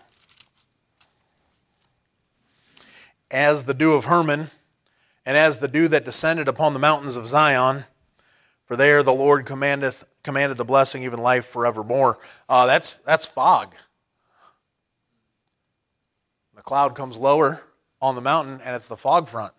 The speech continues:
You see it going through the mountains all the time, right? You're driving through, if you've driven through Tennessee and down going through especially, and, uh, down just driving through all those mountains, right? You hit those valley areas, and there's that cloud that you descend below.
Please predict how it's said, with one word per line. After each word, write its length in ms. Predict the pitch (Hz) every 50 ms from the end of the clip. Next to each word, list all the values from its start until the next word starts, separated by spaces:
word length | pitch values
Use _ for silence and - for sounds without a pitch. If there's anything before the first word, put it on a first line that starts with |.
| _ _ _ _ _ _ _ _
You 80 | 123 120
see 180 | - - 147
it 60 | 135
going 220 | 120 139 139 139 123
through 120 | - 147
the 60 | 131
mountains 300 | 127 135 147 147 135 123
all 160 | 127 127 131 123
the 60 | 117
time, 380 | - 135 147 160 156 127 113
right? 220 | 110 113 127 135 135
You're 140 | 123 117 113
driving 300 | 127 131 135 131 127 120
through, 320 | 127 135 139 143 139 135 - - - - - _
if 80 | -
you've 120 | 131 131 117
driven 260 | 135 147 143 139 131
through 160 | - 139 139
Tennessee 540 | 127 156 147 143 135 - - 151 147 151 147
and 100 | 139 131
down 240 | 135 139 139 139 139
going 220 | 143 143 139 127
through 260 | - 139 147 147 147
especially, 640 | 143 - - - 143 143 - - 147 147 147 143 139
and, 240 | 127 117 110 110 107 _ _ - - - - _ -
uh, 380 | 120 117 113 113 110 113 113 113
down 320 | 110 120 123 127 131 131
just 220 | 120 127 120 - _ _ _
driving 320 | - 135 131 135 131 131
through 160 | 127 - 139 135
all 80 | 131
those 180 | 131 127 117 127
mountains, 300 | 135 139 147 143 120 120
right? 140 | 143 147 127
You 40 | 123
hit 120 | 156 156
those 180 | - 131 123 110
valley 360 | 117 135 147 151 156 147 143
areas, 440 | 143 147 151 156 156 170 175 165 -
and 180 | - 139 135 131
there's 200 | 127 127 120 110
that 180 | 127 120 -
cloud 340 | - - 131 135 139 147 143
that 60 | 127 123
you 80 | 127
descend 480 | 123 120 117 - - 135 131 135 139 127
below. 540 | 127 127 127 127 131 139 156 165 160 -